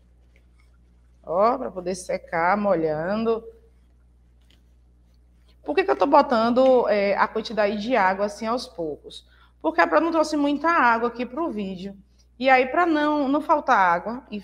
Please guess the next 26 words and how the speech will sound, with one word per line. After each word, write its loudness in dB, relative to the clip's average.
a 0
receita, -6
tipo, -20
não -10
dar -2
muito -14
certo, -2
né? -4
A -8
gente -8
tá -4
fazendo -6
isso -8
aqui. -10
Ó, 0
já -2
tá 2
bem -4
molhado, 2
tá -4
vendo? -2
E -4
aí 0
você -2
vai, 2
ó. 4